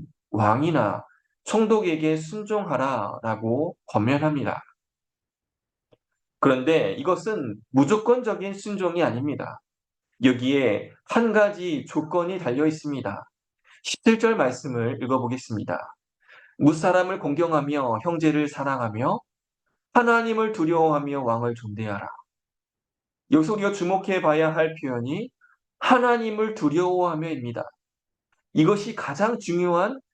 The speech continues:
전제라는 것입니다. 하나님을 두려워하는 가운데 하나님을 경외하면서 권력자들에게 순종하라는 것입니다.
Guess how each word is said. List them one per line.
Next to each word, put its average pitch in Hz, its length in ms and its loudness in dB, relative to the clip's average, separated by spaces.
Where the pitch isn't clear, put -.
전제라는 156 580 0
것입니다. 127 540 -8
하나님을 233 560 2
두려워하는 180 960 0
가운데 127 580 -4
하나님을 233 640 4
경외하면서 151 1080 -2
권력자들에게 175 1120 2
순종하라는 185 920 -2
것입니다. 117 520 -8